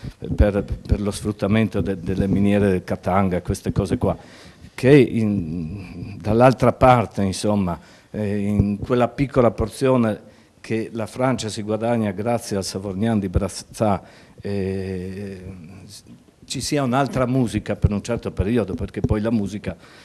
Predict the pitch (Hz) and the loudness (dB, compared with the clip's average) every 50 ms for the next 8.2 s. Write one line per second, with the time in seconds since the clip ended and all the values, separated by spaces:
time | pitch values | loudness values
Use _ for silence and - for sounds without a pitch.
0 | - - 85 90 98 98 98 98 104 101 110 98 101 98 110 110 104 - - 101 | -20 -14 -10 -8 -8 -6 -6 -6 -4 -4 -2 -2 0 2 2 2 2 2 0 0
1 | 98 98 101 98 98 - - 98 - 110 92 95 - - - - 120 120 113 - | -2 -2 -4 -6 -6 -8 -8 -8 -8 -6 -6 -6 -8 -8 0 2 4 4 4 2
2 | - 95 87 78 - 98 95 92 85 85 - - - - - - 92 - - - | -2 -6 -8 -6 -6 -4 -4 -2 -2 -2 -4 -4 -4 -6 -6 -4 0 4 6 6
3 | 113 113 110 101 104 - - 104 - - 113 104 101 - 110 104 110 - - 98 | 8 8 8 6 8 8 8 6 6 4 2 2 2 4 4 4 4 2 0 -6
4 | - - - - 98 98 110 117 110 95 98 98 95 - - 98 92 92 - - | -14 -16 -14 -8 0 2 4 6 6 8 8 8 6 6 4 4 4 4 2 0
5 | 92 95 85 - - 104 110 - - 117 107 107 101 90 87 90 85 - - - | -2 -4 -4 -2 0 0 0 4 6 8 8 10 10 10 8 6 4 2 -2 -8
6 | - - - - - 123 135 156 135 - 113 - 117 104 - - 117 - - 151 | -18 -18 -18 0 6 8 10 10 10 8 6 6 6 4 4 4 4 6 8 10
7 | 135 101 82 - - - - - - 107 101 - - 107 - - 113 120 123 123 | 10 10 8 6 0 -12 -12 -2 0 0 4 6 6 4 6 6 8 8 8 8
8 | 101 92 95 | 8 6 2